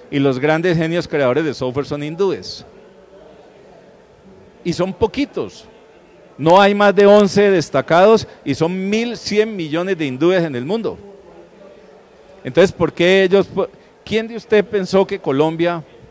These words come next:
pasaba a donde va ahora? La selección Colombia.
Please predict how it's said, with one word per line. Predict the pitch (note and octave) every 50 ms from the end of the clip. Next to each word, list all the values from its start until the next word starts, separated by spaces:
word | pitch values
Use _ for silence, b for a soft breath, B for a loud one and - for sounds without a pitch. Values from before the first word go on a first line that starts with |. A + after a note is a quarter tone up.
| - - -
pasaba | B2+ A#2+ A#2+ C#3+ C#3+ D3 D#3 D#3 D#3 E3+ - -
a | C#3 B2
donde | A#2+ A#2 A2+ A2+
va | A2+ A#2+
ahora? | B2 A#2 G#2+ E2+ F2 - - - - - - _ _ - _ _ _ _ _ _ _ _ _
La | C3 B2+ A2+
selección | B2+ B2 A#2+ A2+ - - C3+ B2
Colombia. | - D3 C#3+ C#3 B2+ A2+ G2 E2+